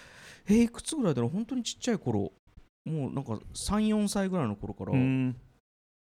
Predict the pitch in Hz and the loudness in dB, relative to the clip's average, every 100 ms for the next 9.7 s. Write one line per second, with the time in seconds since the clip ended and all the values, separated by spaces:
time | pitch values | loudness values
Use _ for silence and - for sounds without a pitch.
0 | _ - - - 233 233 - 202 208 208 | _ -20 -20 -16 -10 -8 -6 -6 -4 -6
1 | 208 - 151 110 104 120 127 135 131 110 | -8 -10 -6 -4 -4 -4 -4 -4 -4 -4
2 | 98 98 98 - - 98 - - - 90 | -6 -10 -14 -12 -8 -8 -8 -12 -10 -10
3 | - _ _ _ _ _ - 330 392 247 | -10 _ _ _ _ _ -8 -4 -2 -2
4 | - 302 302 311 302 220 240 147 95 92 | -2 -2 0 -2 -2 -4 -2 -2 -2 -4
5 | 92 - 135 131 127 123 117 113 113 104 | -6 -6 -4 -2 -2 -4 -4 -6 -6 -6
6 | 95 - _ - _ - _ - 190 185 | -10 -16 _ -20 _ -20 _ -6 -4 -2
7 | 147 131 123 117 107 98 90 90 87 - | -2 -2 -2 -4 -8 -12 -16 -16 -20 -20
8 | - 127 113 92 - 131 113 175 147 170 | -6 -4 -2 -4 -4 -2 -2 -4 -4 -4
9 | 196 196 202 147 - 139 110 | -4 -4 -6 -6 -4 -4 -4